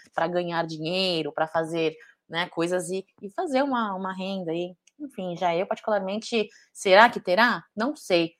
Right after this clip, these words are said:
Eu só sei que se eles quisessem fazer mais dinheiro, eles fariam. Eu, pelo menos, faria, né, Jé?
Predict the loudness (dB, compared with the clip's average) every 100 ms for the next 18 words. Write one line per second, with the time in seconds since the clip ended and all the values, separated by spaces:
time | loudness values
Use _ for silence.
0 | _ -14 -2 -2 2 0 -2 -8 -10 0
1 | 0 0 -2 4 4 4 0 0 0 -2
2 | -4 -2 -4 -4 -6 -2 0 2 0 2
3 | 2 4 2 0 0 -2 -4 -2 -2 0
4 | 0 0 -4 -6 -8